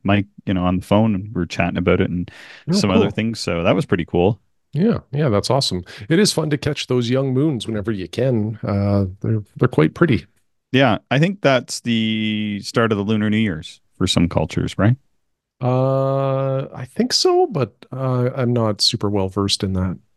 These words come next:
Speaker 1: Neither am I. So I kinda just left it like that. But I do, do know it is Chinese New Year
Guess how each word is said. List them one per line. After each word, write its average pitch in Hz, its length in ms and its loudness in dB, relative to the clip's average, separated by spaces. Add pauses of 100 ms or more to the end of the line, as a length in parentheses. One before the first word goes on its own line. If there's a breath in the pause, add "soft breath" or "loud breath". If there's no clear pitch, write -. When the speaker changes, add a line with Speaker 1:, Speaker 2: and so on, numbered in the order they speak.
(420)
Speaker 1:
Neither 127 320 6
am 104 100 2
I. 78 240 -2
So 78 320 -2
I 80 80 -2
kinda 85 260 -2
just - 300 -4 (220)
left 110 340 2
it 120 80 0
like 98 160 2
that. 87 220 2
But 90 100 0
I 87 60 4
do, 92 340 -2 (100)
do 101 120 -2
know 95 160 0
it 90 80 -2
is 87 160 -6
Chinese 92 420 0
New 90 80 0
Year 90 400 0